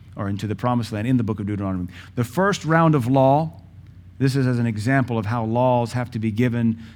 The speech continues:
to fill in gaps where carnal man finds loopholes. The first round of law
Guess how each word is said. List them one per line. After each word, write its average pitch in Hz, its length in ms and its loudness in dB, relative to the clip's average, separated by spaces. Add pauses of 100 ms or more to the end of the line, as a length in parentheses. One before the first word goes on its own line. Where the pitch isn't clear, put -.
to 110 120 -6
fill 127 340 -2
in 110 160 0
gaps 117 460 0
where 113 140 -2
carnal 123 440 -2
man 110 540 0 (920)
finds 110 340 -4
loopholes. 110 720 -4 (1300)
The 113 80 -2
first 175 360 0
round 151 280 4
of 113 100 0
law 135 460 4